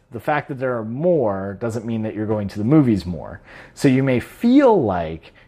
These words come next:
you're lo-, you're, you're not going to the movies maybe as much, and in your particular case, you may be not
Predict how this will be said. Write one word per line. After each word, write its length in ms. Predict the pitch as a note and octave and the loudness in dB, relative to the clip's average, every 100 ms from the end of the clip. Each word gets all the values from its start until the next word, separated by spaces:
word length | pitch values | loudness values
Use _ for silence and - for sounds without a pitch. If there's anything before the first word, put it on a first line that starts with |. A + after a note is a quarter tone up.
| - | -4
you're 220 | A#2 A2 | -2 0
lo-, 360 | A2 C3+ C3+ C3+ | 2 4 4 2
you're, 420 | B2+ B2 A2+ A2 | 4 4 4 2
you're 120 | A#2 A#2+ | 0 0
not 140 | A2+ | 0
going 200 | B2 G#2+ | 0 -2
to 60 | G#2 | -2
the 60 | G#2 | -2
movies 440 | G#2 G2+ G2 - B2 | -2 -2 -4 -8 -4
maybe 300 | A#2 G2+ F#2 | -2 -2 -4
as 140 | E2 | -2
much, 340 | A2 G2+ F2 A2 | 2 2 0 -4
and 100 | G2 | 0
in 60 | |
your 140 | A#2+ A#2 | 0 0
particular 400 | F#2+ A2+ F#2+ E2 | -2 -2 -2 -4
case, 320 | F#2 F2 - | -6 -8 -8
you 60 | F2+ | -8
may 140 | F2+ | -8
be 260 | F2 - - - - - - - - - - - - | -6 -8 -8 -14 -20 -20 -20 -20 -20 -20 -20 -20 -4
not 480 | G2+ G#2+ G2+ G2 | 2 4 4 2